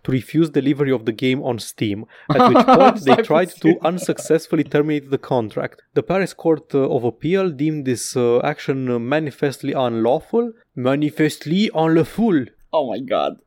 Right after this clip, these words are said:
Speaker 1: Ordering the continuation of the contract and encouraging Frogwares to refrain from any action which could impede such continuation.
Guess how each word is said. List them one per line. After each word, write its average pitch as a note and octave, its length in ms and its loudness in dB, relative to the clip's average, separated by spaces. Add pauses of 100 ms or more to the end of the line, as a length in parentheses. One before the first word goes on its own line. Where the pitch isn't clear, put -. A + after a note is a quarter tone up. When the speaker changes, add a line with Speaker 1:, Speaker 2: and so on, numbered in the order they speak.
Speaker 1:
Ordering F3+ 360 0
the E3 80 -4
continuation E3+ 500 -2
of C#3 60 -2
the B2+ 80 -4
contract D#3 360 -2
and C#3 100 -2
encouraging C#3+ 440 -4
Frogwares D3 400 0
to - 100 -8
refrain D3+ 340 -2
from D#3 220 -4
any D#3 240 -4
action D3+ 340 -6
which D#3 280 -2
could D3 160 -4
impede C3+ 380 -4
such - 200 -6
continuation. B2+ 880 -4